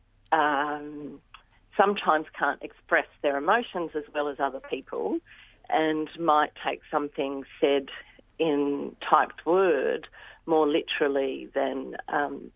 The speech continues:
it might have been intended. So for those who want to do that, that's okay, but I just give some, them some coaching around it and suggest they actually try other, uh, methods first. If they like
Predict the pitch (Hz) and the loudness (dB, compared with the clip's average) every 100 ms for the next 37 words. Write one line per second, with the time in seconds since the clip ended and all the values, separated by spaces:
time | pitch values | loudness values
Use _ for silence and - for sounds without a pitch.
0 | - - - 151 135 139 139 131 131 - | -10 -8 -2 0 2 0 -6 -6 -12 -2
1 | 208 190 151 - - - - - - - | 0 2 2 -2 -6 -14 -20 -20 -20 -20
2 | - - _ _ _ _ _ _ _ - | -20 -20 _ _ _ _ _ _ _ 2
3 | 214 220 226 277 302 220 165 175 208 240 | 4 4 4 4 2 -2 2 2 0 -6
4 | 214 226 220 247 254 - _ _ _ _ | -2 0 0 -2 -2 -8 _ _ _ _
5 | - 170 - - - - 208 185 180 160 | -4 -4 -2 -6 -4 0 2 2 0 0
6 | 160 165 - 165 - - 135 _ 151 143 | 0 -8 -12 -12 -8 -10 -10 _ -4 -4
7 | - 143 - 202 - - 160 147 135 131 | -10 -12 0 0 0 -4 -2 -2 -2 -4
8 | - 143 - 156 - 147 143 151 - 135 | -6 -8 -6 -4 -4 -2 -2 -2 0 0
9 | - - 143 - 151 139 135 131 - 131 | -2 -8 -6 -2 2 2 2 -2 -4 -2
10 | 135 120 113 - _ - 143 139 143 147 | 0 0 -4 -12 _ -6 -4 -4 -2 -2
11 | 127 - 135 131 - - 151 139 - - | 0 -2 -2 -4 -10 -2 0 0 -2 -4
12 | - 147 156 - | 0 4 4 2